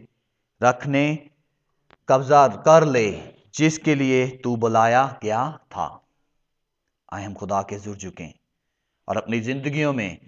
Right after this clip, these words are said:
उन गदूदों को देखें जो बहुत दफा हमारे मसीही ईमान को कीड़े की तरह शुरू होती हैं और बाद में ऐसी गदूद बन जाती हैं जो हमारी जिंदगी के लिए फायदा का बायस नहीं। खुदावंद यीशु मसीह इसीलिए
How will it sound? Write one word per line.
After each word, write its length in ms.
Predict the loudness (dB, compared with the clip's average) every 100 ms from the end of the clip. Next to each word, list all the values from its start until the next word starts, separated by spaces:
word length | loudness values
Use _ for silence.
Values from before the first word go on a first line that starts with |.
| _ _ _ _ -2
उन 240 | 0 0
गदूदों 580 | 2 2 4 4 6 6
को 160 | 4 4
देखें 460 | 4 2 2 0
जो 140 | 2 4
बहुत 340 | 6 8 8
दफा 340 | 6 8 10
हमारे 420 | 10 8 6 8 6
मसीही 500 | 2 -2 -4 -2 -2
ईमान 480 | -2 2 4 4
को 160 | 2 -2
कीड़े 400 | -2 -4 0 0
की 160 | 0 -2
तरह 480 | 0 2 0 -2 -16 _
शुरू 360 | -2 2 2 2
होती 460 | 2 0 0 0
हैं 480 | 2 2 0 -4 -6
और 160 | -4 -2
बाद 340 | 2 4 2
में 180 | -2 -4
ऐसी 400 | 0 0 0 -4
गदूद 460 | -2 -2 -2 -2
बन 200 | 0 -2
जाती 420 | 2 4 4 2 -6
हैं 180 | -6
जो 160 | -2 -2
हमारी 380 | 0 0 0 0
जिंदगी 440 | -4 -4 -4 -4
के 160 | -4 -2
लिए 140 | -2
फायदा 380 | -2 -2 0 0
का 140 | -2
बायस 340 | 0 2 0 -2
नहीं। 280 | -10 -12 -16 _ _ _ _ _ _ _ _ 0
खुदावंद 320 | 8 8 8
यीशु 280 | 2 2 0
मसीह 260 | 0 2
इसीलिए 640 | 2 2 4 4 4 0